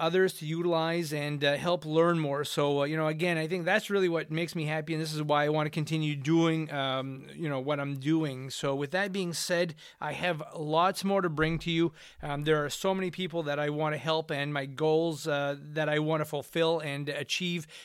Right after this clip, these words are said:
Uh, so I've, I've got a long way to go ahead of me here. So I'm not gonna be, uh, ending Ortho Eval Pal anytime soon by any means. Uh, and, uh, make sure that you let me know if there's anything I can help you with regarding your goals surrounding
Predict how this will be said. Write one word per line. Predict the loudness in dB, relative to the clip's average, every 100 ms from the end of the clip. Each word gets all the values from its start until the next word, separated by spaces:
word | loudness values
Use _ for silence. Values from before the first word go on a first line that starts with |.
| -8
Uh, | -4 -4
so | -2 2
I've, | 4 4 4
I've | 2 0
got | 0 2
a |
long | 2 4 6 8 8 6 6
way | 8 8
to | 8
go | 4 4
ahead | 4 2
of |
me | 0 -4
here. | -6 -6
So | -4 0 0 -2 -14 -6
I'm | -4 -2
not | 0 0
gonna | 0 -2
be, | 0 0 2
uh, | 2 0
ending | 0 0 2
Ortho | 2 0 0 0
Eval | 0 0 -2
Pal | -4 -4 -4
anytime | -4 -2 -2 0 0 0
soon | -2 0 0 -2 -6 -8
by | -2 0
any | 0 0
means. | -2 -2 -4 -10 -8
Uh, | -4 -2 -2
and, | -4 -4 -2
uh, | -2
make | 0 -4
sure | -2 -2 0
that | -2
you | -2 0 0
let | 2 0 0
me | -2
know | 0 2 2 2
if | 0
there's | -4 -4
anything | -4 -4 -6
I | -6
can | -4
help | -4 -2
you | -2
with | -4 -4
regarding | -6 0 0 0 0
your | 0 0
goals | 2 2 0 -2
surrounding | -6 -4 -2 -4 -4